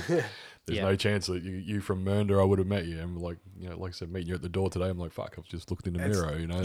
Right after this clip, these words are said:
Speaker 2: So
Speaker 1: Yeah, it's
Speaker 3: Yeah.
Speaker 1: definitely
Speaker 2: Yeah.
Speaker 1: got its advantages.
Speaker 2: Yeah.
Speaker 1: It's very important for growing a, a network, but
Speaker 2: Yeah.
Speaker 1: when we're using it for the wrong things, uh, like, sometimes even we can compare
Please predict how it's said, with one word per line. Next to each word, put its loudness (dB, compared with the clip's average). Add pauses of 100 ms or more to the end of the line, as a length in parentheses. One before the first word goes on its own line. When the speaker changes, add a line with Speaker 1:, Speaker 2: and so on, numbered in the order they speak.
Speaker 2:
So 0
Speaker 1:
Yeah, 6 (140)
it's 4
Speaker 3:
Yeah. 8
Speaker 1:
definitely 8
Speaker 2:
Yeah. 6
Speaker 1:
got 4
its 0
advantages. 0
Speaker 2:
Yeah. 4
Speaker 1:
It's -4
very 0
important -2
for 0 (340)
growing 4
a, 0
a -2
network, -4
but 4
Speaker 2:
Yeah. 0 (320)
Speaker 1:
when 0
we're 2
using -2
it -6
for -12
the -4
wrong -2
things, -4 (100)
uh, -6
like, -2
sometimes -2 (380)
even -2
we 0
can -4
compare 0